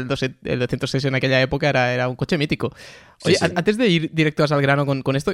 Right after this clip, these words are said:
Speaker 1: sí que hay un-, una última pregunta que quiero hacer porque, eh, eh, aquí nos dividimos un poco entre la gente como tú, Lucas, que sois muy buenos jugando,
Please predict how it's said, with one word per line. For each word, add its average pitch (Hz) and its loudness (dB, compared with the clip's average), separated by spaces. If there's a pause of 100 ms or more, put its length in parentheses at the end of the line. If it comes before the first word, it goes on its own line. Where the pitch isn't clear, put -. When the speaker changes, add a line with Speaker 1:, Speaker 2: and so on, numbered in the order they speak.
Speaker 1:
sí - -8
que 190 0
hay 190 2
un-, 165 0
una 156 -2
última 156 0
pregunta 147 0
que - -4
quiero 139 0
hacer 139 0
porque, 143 -2 (160)
eh, 139 -4
eh, 135 -4
aquí - 0
nos 233 2
dividimos 208 4
un 180 2
poco 202 4
entre 143 2
la 131 2
gente 185 -2
como 160 0
tú, 214 2
Lucas, 208 -2
que 151 -4
sois 143 0
muy 175 6
buenos 165 2
jugando, 214 2